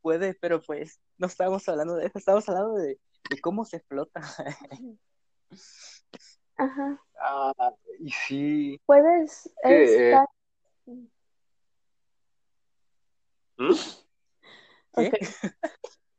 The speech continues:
Speaker 2: Es tan simple como un, una, ay, ¿cómo se dice? Un, una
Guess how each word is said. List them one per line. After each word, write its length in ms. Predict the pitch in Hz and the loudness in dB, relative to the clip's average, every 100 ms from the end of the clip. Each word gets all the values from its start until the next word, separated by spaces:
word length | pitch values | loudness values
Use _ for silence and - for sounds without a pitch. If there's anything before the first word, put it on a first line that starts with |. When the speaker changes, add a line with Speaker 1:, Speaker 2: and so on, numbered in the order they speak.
| 277 - _ _ _ _ - _ _ _ _ _ _ _ _ _ _ _ _ _ | -16 -16 _ _ _ _ -14 _ _ _ _ _ _ _ _ _ _ _ _ _
Speaker 2:
Es 260 | - 277 - | -2 -2 0
tan 160 | 311 311 - | 0 0 -2
simple 400 | 220 - - 262 - - | -10 -8 0 0 0 -2
como 560 | 240 233 208 - - _ _ _ _ _ _ | -2 0 -4 -4 -8 _ _ _ _ _ _
un, 560 | - 269 277 277 285 294 _ _ _ _ _ _ _ _ _ | 2 4 4 2 -2 -4 _ _ _ _ _ _ _ _ _
una, 640 | 254 254 262 262 262 269 _ _ _ _ | -4 -2 -2 -2 -4 -10 _ _ _ _
ay, 200 | 240 254 | 0 0
¿cómo 240 | 254 277 277 | 0 -6 -8
se 140 | 208 | -10
dice? 420 | 190 208 - 208 - _ _ _ _ _ _ _ _ - | -10 -10 -12 -18 -20 _ _ _ _ _ _ _ _ -6
Un, 440 | 240 240 247 247 _ _ _ _ _ _ _ _ _ _ | -4 -4 -6 -10 _ _ _ _ _ _ _ _ _ _
una 500 | 240 240 240 247 - | -4 -2 -4 -6 -10